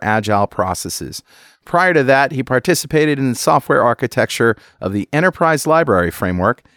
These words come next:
and Unity Container for the Patterns and Practices team at Microsoft. Jérôme Laban has been programming since nineteen ninety-eight,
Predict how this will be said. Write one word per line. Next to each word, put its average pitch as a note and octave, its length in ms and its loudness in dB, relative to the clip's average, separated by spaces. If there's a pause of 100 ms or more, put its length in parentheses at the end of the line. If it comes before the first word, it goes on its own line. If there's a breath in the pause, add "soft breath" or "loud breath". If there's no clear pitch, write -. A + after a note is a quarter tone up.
(140)
and A2 200 2
Unity C#3+ 360 2
Container G#2 520 -2
for B2+ 160 -2
the A2+ 100 -2
Patterns D#3+ 380 0
and E3+ 120 -4
Practices F#2+ 560 -4
team F2 340 -8 (140)
at - 100 -6
Microsoft. - 600 -10 (800 soft breath)
Jérôme E3+ 400 4
Laban E3+ 380 4
has E3 180 4
been D3+ 240 2
programming E3 840 2 (140)
since - 420 -2
nineteen C#3 600 0
ninety-eight, C3+ 520 2